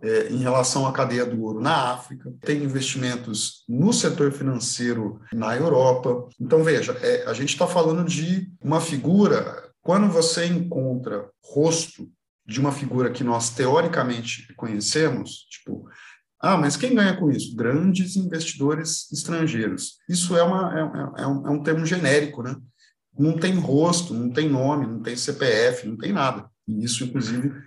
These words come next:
afasta muito as pessoas, né? As pessoas, muitas vezes, uma discussão pode terminar assim, "Ah, mas quem ganha?" "Ah, o pessoal lá de fora." Mas que pessoal lá de fora? Como é que isso tá acontecendo? Porque se a gente não vai ao, ao termo mais específico,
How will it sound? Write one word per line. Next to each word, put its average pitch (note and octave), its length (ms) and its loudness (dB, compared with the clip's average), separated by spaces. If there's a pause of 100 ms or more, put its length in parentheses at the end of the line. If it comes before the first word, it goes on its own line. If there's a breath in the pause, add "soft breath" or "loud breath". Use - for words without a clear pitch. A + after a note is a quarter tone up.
(160)
afasta D3+ 540 0
muito C3+ 260 2
as - 100 -6
pessoas, F#2+ 480 -8
né? B2+ 120 -6
As A#2+ 100 -4
pessoas, B2+ 720 -4
muitas B2+ 320 2
vezes, C#3 160 4
uma D3 140 2
discussão C#3 400 0
pode C#3+ 220 2
terminar C#3+ 320 2
assim, C3+ 220 -4
"Ah, E3+ 60 -6
mas D3+ 160 -4
quem C#4+ 160 2
ganha?" E3 280 4
"Ah, D#3+ 240 -4
o - 100 -8
pessoal G#3 340 0
lá G3+ 80 0
de G3 120 0
fora." D#3+ 280 4
Mas F#3 320 -6
que C4+ 300 -2
pessoal B2+ 460 2
lá G#2+ 100 2
de G2 120 -4
fora? - 400 -4 (220)
Como G#3 200 2
é A#3+ 80 -2
que F3+ 160 -4
isso - 180 -6
tá G#2+ 60 0
acontecendo? G#2 560 -4 (200)
Porque - 160 -10
se D3 60 2
a C#3 40 4
gente F3 220 2
não F#3+ 200 2
vai C3 220 4
ao, A#2+ 160 4
ao G#2+ 240 -2
termo A#2+ 240 -2
mais D#3 380 0
específico, - 1080 -6